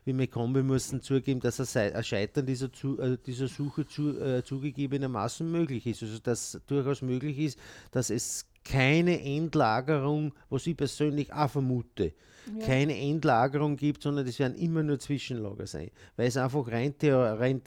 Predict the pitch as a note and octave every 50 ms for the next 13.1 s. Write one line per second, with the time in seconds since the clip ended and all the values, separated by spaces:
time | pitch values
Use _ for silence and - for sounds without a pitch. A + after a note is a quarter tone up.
0 | - - C#3+ C3+ C3 B2+ B2+ C#3+ D#3 D#3+ F3+ E3+ C#3 - - - - - - -
1 | - _ - B2 C3 D#3 F#3 - - - - C#3 C3+ E3 E3+ - - E3+ D#3+ C3+
2 | - - - D3+ C3 A#2+ C3+ B2+ A#2+ B2 C3 C#3+ C3+ - D#3 D#3 D3+ C#3 - -
3 | - - - - - - D#3+ D#3+ C#3+ D#3 D3+ - D#3+ C#3+ C3+ D3+ C#3+ C3 - -
4 | - - A#2+ F#2+ A2 B2 A#2 - C#3 B2 B2 B2 - C#3 C#3+ C3+ A#2 B2+ C3 B2
5 | A2+ A2+ A#2+ B2+ C3 C3 B2+ B2+ A#2+ A2 A2+ A#2+ A#2+ A2 A2+ A2 A2 A#2 A#2+ A#2
6 | - - - _ _ C3 A#2+ A2+ B2+ C3 - _ - C#3+ A#2+ - C3 G#2+ G2+ G2+
7 | F#2+ - - - - - _ A#2 A#2 G#2+ A#2 C3 C3+ B2+ B2 A#2+ F#2+ D#2 A2+ A#2+
8 | A#2 - C#3 C3 B2 B2+ A2+ A#2 C3+ C3 - D3 B2 - C3 A#2+ B2 C3+ D3+ -
9 | - _ - C#3 C3+ B2+ B2 A#2 - B2+ B2 A#2 - - - - - B2 A2 -
10 | B2+ A#2 - C3+ A#2+ - A#2+ G#2+ G#2 A#2+ - - D3+ B2 A2+ B2 C#3 C#3+ C#3 C#3+
11 | C#3+ C3+ - - - - - - - - - B2 B2 B2 B2 B2 A2 B2+ C3+ B2+
12 | A#2 A#2+ A#2 D#2 G2 A#2+ - - C3 C3 D3 D#3 D#3 C#3+ C#3 B2+ C3 C3 C#3 C#3+
13 | C3